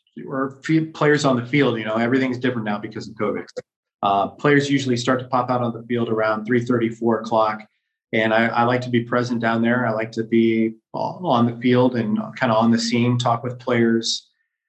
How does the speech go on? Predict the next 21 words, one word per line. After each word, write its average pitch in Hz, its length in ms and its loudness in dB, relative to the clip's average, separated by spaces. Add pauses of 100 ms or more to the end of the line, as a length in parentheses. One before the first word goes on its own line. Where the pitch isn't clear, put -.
(360)
and, 117 340 2
and 123 160 0
get 127 100 0
a 120 40 -2
feel 135 240 0
for 131 140 -2
what's, - 560 -4
what's 113 320 -4
specifically 156 1000 0
either 127 260 0
happened 135 380 0
the 131 40 -4
night 127 200 -2
before 143 560 0
or 127 540 -2
get 127 180 -16
a 123 60 -18
feel 135 240 -8
for 131 260 -6
what 123 280 -8
they, 131 480 -8